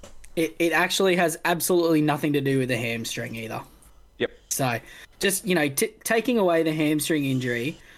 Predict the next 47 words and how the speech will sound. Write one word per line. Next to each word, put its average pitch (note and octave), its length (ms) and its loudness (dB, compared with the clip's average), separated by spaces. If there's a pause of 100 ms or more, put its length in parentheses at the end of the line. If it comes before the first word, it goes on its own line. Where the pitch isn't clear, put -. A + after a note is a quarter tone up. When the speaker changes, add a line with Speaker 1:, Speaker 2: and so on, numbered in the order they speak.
Speaker 1:
the D3 100 -2
bloke E3+ 300 2
has, D#3+ 340 0
like, C#3 220 0
one E3 360 2
season D#3+ 440 2
in C#3 100 -2
his C#3 160 0
career C#3 420 0
outside C3 540 0
of, B2+ 280 -4 (720)
uh, C3 220 2
twenty C#3 260 0
twenty-one C3 500 2
where B2 140 2
he B2 60 4
averages B2 420 2
over A#2+ 240 2
fifty, B2+ 420 0
and A#2+ 80 2
he B2 80 0
comes D3+ 240 0
in D3+ 80 0
priced D3 300 -2
at - 100 -4
forty-four, C#3+ 580 0
and C3 100 -2
he's C3+ 120 0
got D3+ 140 -2
a - 20 0
round D#3 260 2
two E3 160 2
bye. C#3 460 2 (320)
He's - 80 -8
gonna D3+ 200 0
play D#3 180 0
State D3 320 0
of C3+ 80 0
Origin, C3+ 420 2
then C3+ 100 2
he C#3 100 4
has D#3+ 180 2
another E3+ 240 2
awkward C#3+ 440 0
bye C3 260 2
as B2 120 0
well. C3 340 2